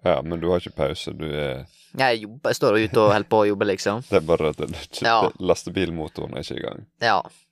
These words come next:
Speaker 2: og det, og da er det sånn, du hopper inn i bilen igjen, og så har du stått full pause da, som er på førtifem minutter.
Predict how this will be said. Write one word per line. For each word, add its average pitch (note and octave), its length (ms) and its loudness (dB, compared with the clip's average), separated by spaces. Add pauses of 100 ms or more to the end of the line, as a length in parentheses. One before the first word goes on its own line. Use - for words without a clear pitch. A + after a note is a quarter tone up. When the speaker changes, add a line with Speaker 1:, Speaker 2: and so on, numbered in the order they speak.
(100)
Speaker 2:
og A#2+ 140 -2
det, A2+ 500 4 (380)
og B2 80 -2
da C3 80 6
er D3 80 6
det D3 40 -6
sånn, C#3+ 120 2
du A#2+ 80 4
hopper B2 260 0
inn A#2 100 2
i A2+ 60 0
bilen A2 300 4
igjen, A2 220 0 (600)
og A2+ 120 2
så B2+ 180 4 (920)
har F3+ 140 2
du C3 60 2
stått - 300 0
full B2 220 2
pause G#2+ 340 0
da, A2+ 100 2
som B2+ 180 -4
er G#2+ 60 4
på G#2 140 4 (160)
førtifem G#2 340 2
minutter. G#2 380 -10